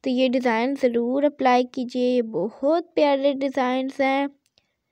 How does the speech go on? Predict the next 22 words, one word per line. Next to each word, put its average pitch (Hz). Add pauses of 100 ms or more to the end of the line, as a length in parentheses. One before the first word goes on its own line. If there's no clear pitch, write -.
(800)
मुझे 269
तो 294
बहुत 233
ज़्यादा 294
प्यारे 285
लगे 262
हैं। 262 (280)
उम्मीद 240
करूँगी 262
कि 240
आप 220
सबको 285
भी 262
ये 262
बहुत 220
ज़्यादा 247
प्यारे 254
लगेंगे। 262 (1500)
देख 277
सकते 311
हैं 294
आप, 254